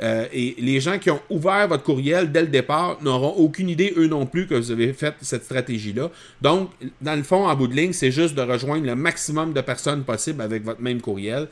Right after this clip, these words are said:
et de faire en sorte que les gens vont, euh, être mis au courant de ce que vous faites. Donc,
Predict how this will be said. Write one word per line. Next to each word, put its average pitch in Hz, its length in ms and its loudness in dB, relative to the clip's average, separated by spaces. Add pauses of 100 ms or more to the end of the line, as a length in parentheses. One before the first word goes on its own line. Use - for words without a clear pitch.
(240)
et 110 80 -4
de - 40 -8
faire 123 200 -2
en 110 100 -2
sorte 147 300 -4
que 127 160 2 (220)
les 110 140 0
gens 120 200 -2
vont, 117 320 0
euh, 101 160 -4 (160)
être 120 320 -4
mis 123 300 -2
au 110 60 2
courant 113 440 -4 (300)
de 123 160 0
ce - 100 -8
que 127 80 0
vous 104 200 -4
faites. - 220 -10
Donc, 156 300 -2